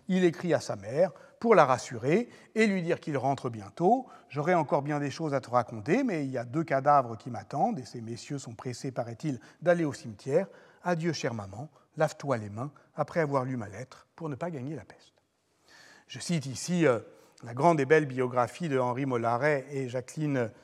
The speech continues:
euh, Brossolette, Alexandre Yersin, un pasteurien en Indochine, paru en mille neuf cent quatre-vingt-cinq sous un autre titre, réédité en mille neuf cent quatre-vingt-treize, sollicitant beaucoup, euh,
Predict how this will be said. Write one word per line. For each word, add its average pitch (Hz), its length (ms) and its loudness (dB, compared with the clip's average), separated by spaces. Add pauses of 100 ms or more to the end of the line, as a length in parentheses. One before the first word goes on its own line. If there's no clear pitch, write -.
(200)
euh, 147 160 2
Brossolette, 139 580 0
Alexandre 127 460 -4
Yersin, 147 500 -6 (380)
un - 60 -12
pasteurien 139 720 0
en 117 160 -4
Indochine, 120 580 -4
paru 131 300 -6
en 120 60 -4
mille 117 120 -6
neuf 110 140 -8
cent 127 160 -10 (560)
quatre-vingt-cinq 139 880 -4
sous - 260 -14
un 123 80 -4
autre 143 200 -8
titre, - 280 -18 (300)
réédité 147 640 -2
en 139 60 -2
mille 123 120 -6
neuf 120 120 -8
cent 143 100 -6
quatre-vingt-treize, 123 720 2 (240)
sollicitant 147 600 -2
beaucoup, 156 420 4
euh, 135 120 10